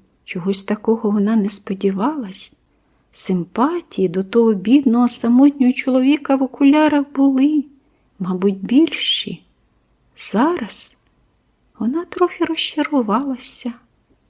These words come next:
"Це твій тато, Орисю, привітайся", сказала мати. А сама весела, щаслива, прибралася як на свято і хустину обрала святкову.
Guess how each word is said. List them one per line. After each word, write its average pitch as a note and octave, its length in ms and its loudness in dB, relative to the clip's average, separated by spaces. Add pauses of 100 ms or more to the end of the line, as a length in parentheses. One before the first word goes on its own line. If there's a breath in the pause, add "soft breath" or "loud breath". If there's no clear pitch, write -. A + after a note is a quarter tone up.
"Це - 220 -4
твій C4 300 2
тато, C#4+ 640 -2 (400)
Орисю, F#3+ 640 -2 (380)
привітайся", G#3 1040 -2 (680)
сказала F3 600 -4
мати. F#3+ 540 -4 (960)
А E3+ 160 -6
сама G3+ 520 0
весела, G#3+ 680 -4
щаслива, B3 1080 -4
прибралася C4 760 0
як C4+ 180 -8
на C#4 120 4
свято A3+ 840 -4 (720)
і F#3 100 -2
хустину A3 1080 -2 (480)
обрала F#3+ 580 -4
святкову. G3 920 -4